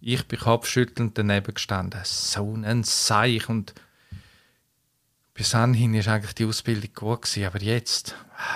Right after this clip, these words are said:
Karten legen, Tarotkarten, bleh.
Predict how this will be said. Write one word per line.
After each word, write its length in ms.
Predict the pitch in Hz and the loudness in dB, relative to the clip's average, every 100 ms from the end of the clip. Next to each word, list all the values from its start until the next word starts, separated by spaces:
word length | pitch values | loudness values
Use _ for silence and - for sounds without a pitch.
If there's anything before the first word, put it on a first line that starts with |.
| - - _ _ | -8 -14 _ _
Karten 580 | - 95 95 - - 107 | -8 -4 -4 -4 -2 0
legen, 380 | 101 95 - 101 - | 0 -6 -8 -10 -8
Tarotkarten, 920 | - 92 104 107 - 107 95 - - 92 - | -6 -2 0 -2 0 -2 -2 -10 -20 -20 -14
bleh. 240 | 110 101 | -4 -4